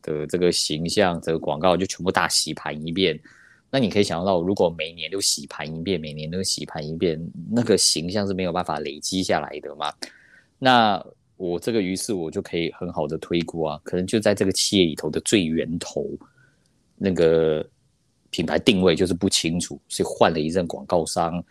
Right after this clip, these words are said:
啊，换了一任这个广告主管，就，就全部大洗盘，大洗盘，大洗盘。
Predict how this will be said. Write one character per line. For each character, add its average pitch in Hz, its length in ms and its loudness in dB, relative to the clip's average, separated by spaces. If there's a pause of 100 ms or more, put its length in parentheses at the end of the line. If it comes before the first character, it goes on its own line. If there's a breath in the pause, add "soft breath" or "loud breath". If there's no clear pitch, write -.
(260 soft breath)
啊， - 100 -6
换 90 300 4
了 82 120 2
一 80 160 0
任 87 480 2
这 85 260 -2
个 78 340 -4
广 69 200 -8
告 90 160 2
主 78 220 -6
管， 71 340 -6
就， 85 200 -2
就 82 100 -6
全 - 220 -4
部 98 80 4
大 87 160 0
洗 - 180 0
盘， 82 160 -10
大 82 140 -4
洗 - 140 -6
盘， - 160 -10
大 90 140 -2
洗 - 180 -8
盘。 73 220 -8